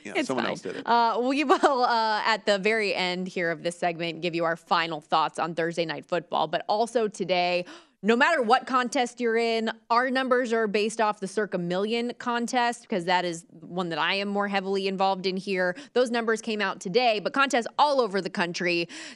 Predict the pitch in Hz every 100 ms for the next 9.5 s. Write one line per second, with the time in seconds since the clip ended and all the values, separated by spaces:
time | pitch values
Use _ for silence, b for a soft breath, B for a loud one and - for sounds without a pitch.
0 | - 302 269 277 - 240 208 254 254 254
1 | 214 277 277 240 233 220 214 190 226 233
2 | 220 208 202 202 196 190 190 185 170 -
3 | 190 190 175 - 180 175 165 160 143 -
4 | 147 143 135 143 202 190 143 143 139 135
5 | 131 127 135 139 131 131 135 131 123 131
6 | 131 123 107 131 135 131 127 - 147 139
7 | 127 127 117 139 107 143 - 160 160 139
8 | - 147 135 - 135 127 127 127 120 113
9 | 110 123 127 120